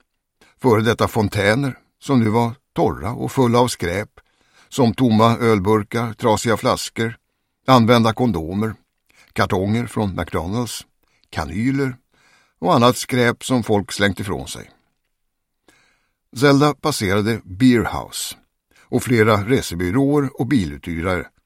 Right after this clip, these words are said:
och fortsatte in på smågatorna bakom Konstantin Negruzzi Boulevard. Och innan hon visste ordet av stod hon i just det gathörn där hon blivit bortförd.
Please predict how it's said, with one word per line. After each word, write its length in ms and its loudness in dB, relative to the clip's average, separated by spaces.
och 140 2
fortsatte 560 0
in 280 0
på 100 -2
smågatorna 880 0
bakom 400 0
Konstantin 600 0
Negruzzi 580 -2
Boulevard. 520 -6
Och 100 6
innan 180 4
hon 160 4
visste 260 -2
ordet 320 -4
av 220 0
stod 300 -2
hon 260 -2
i 100 0
just 320 -2
det 160 -2
gathörn 600 -6
där 80 -2
hon 80 -2
blivit 240 -6
bortförd. 540 -12